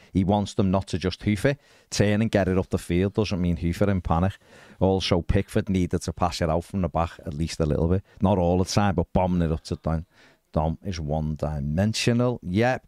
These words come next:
and Pat also says, "Why did this draw against Brighton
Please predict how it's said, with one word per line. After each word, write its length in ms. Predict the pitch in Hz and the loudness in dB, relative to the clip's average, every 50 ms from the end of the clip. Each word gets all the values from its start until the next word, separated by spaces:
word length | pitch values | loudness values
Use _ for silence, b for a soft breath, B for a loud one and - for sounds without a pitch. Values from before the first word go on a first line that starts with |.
| _ - | _ -2
and 200 | 92 92 92 - | 0 0 0 0
Pat 340 | - - 127 139 143 - - | 0 0 0 0 0 0 0
also 500 | 101 107 117 139 156 - - 156 151 147 | 2 2 2 0 -2 -2 -2 -2 -2 -2
says, 320 | - - 120 90 87 - | -2 0 0 0 0 2
"Why 220 | 107 113 123 139 143 | 2 2 2 2 0
did 160 | - 147 - | -4 -8 -8
this 180 | 135 127 - | -10 -10 -10
draw 300 | - 104 107 113 123 123 | -8 -6 -4 -2 -2 -2
against 420 | 123 131 - 120 113 107 101 - - _ _ - | -4 -6 -6 -6 -6 -6 -8 -10 -14 _ _ -6
Brighton 480 | 95 95 104 104 98 147 135 92 71 | -2 0 0 0 0 0 0 0 0